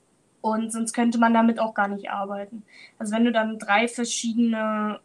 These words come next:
Stadien von Wurm in einer Kiste hast, ist das echt schwer, daraus dann irgendwas zu machen. Dementsprechend werden die getrennt. Die Käfer sind zusammen, damit die sich, äh, vermehren können. Da habe ich zum Beispiel, da wo die drin leben,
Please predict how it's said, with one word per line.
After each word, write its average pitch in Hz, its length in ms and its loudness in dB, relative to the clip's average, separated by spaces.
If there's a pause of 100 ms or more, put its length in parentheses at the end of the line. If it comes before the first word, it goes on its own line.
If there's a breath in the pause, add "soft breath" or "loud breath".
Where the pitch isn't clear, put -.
Stadien 233 720 4
von 226 300 -4
Wurm 233 260 2
in 214 80 -6
einer 214 260 -2
Kiste 214 460 -6
hast, 220 280 -4
ist - 160 -16
das 208 160 -12
echt 220 300 -12
schwer, 214 380 -2
daraus 214 400 -2
dann 208 140 -6
irgendwas 208 540 -6
zu 190 100 -8
machen. 190 380 -6 (1000)
Dementsprechend 233 640 -2
werden 202 200 -4
die 202 60 -10
getrennt. 320 720 -2 (140)
Die 226 60 -20
Käfer 302 460 0
sind 285 180 -4
zusammen, 262 340 0
damit 226 260 -2
die 226 100 -6
sich, 220 360 -10
äh, 208 260 -6
vermehren 247 440 -2
können. 285 340 -4 (920)
Da 226 120 0
habe 226 160 0
ich 240 140 -6
zum 233 120 -6
Beispiel, 226 400 -2
da 214 180 -4
wo 220 60 -10
die 214 140 -12
drin 208 280 -8
leben, 226 520 -4